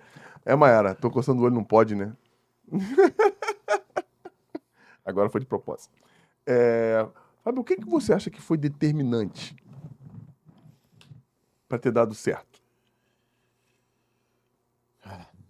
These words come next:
Speaker 2: essa pergunta é difícil, sim, mas eu, cara, eu tinha muita vontade de ser jogador, cara. Muita vontade.
Speaker 1: Já, já disse, já.
Speaker 2: Era, eu vejo, eu acho que isso, assim, era, era uma vontade, assim, fora do comum. E eu cheguei uma época,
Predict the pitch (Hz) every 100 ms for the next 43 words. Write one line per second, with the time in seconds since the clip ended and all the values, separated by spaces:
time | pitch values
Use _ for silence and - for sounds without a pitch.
0 | - 90 85 - 92 90 98 110 101 82
1 | - - 92 - - 87 80 82 85 92
2 | 90 _ _ _ 107 98 98 117 107 110
3 | 120 - 87 87 85 80 73 73 - _
4 | _ _ _ - 98 107 101 87 82 -
5 | 71 65 - _ _ _ 196 175 180 233
6 | 226 240 226 165 - 131 95 135 107 110
7 | 120 104 107 - 110 104 104 - 98 82
8 | 69 _ 92 92 90 95 98 98 101 -
9 | 95 90 101 90 92 92 90 82 78 73
10 | _ _ _ _ _ _ _ _ _ _
11 | _ - 131 139 139 139 120 135 131 -
12 | 87